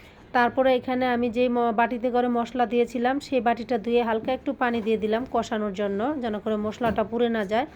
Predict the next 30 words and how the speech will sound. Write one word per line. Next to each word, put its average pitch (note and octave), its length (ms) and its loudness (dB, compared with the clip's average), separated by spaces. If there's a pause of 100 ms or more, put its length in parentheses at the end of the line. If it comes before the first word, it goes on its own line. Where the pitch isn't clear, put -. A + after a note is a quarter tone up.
(800)
তো C#4+ 80 2
আমি C4+ 180 6
ভালো B3+ 280 4
করে C4+ 240 6
নেড়েচেড়ে C4 520 4
মশলাটা B3+ 640 4
সব B3+ 300 0
একসাথে B3 480 -2
মিক্সড B3 420 0
করে B3 340 4
এরপরে B3 540 2 (540)
ঢাকনা B3 340 4
দিয়ে B3+ 240 2
ঢেকে A3+ 300 0
দিব। A#3+ 320 0 (1000)
তো C4 80 -2
ঢাকনাটা C4 440 2
দিয়ে C4 400 4
আমি B3+ 380 0
ঢেকে A#3 260 0
দিলাম, B3 360 2
এরপরে A#3+ 300 0
খুলে C4 280 0
নিয়েছি। B3+ 520 -2 (340)
দেখতেই B3 300 0
পাচ্ছেন A#3+ 400 0
তেলটা A#3 360 2
উপরে A3+ 240 0
উঠে A3+ 280 0
আসছে, A3+ 440 -2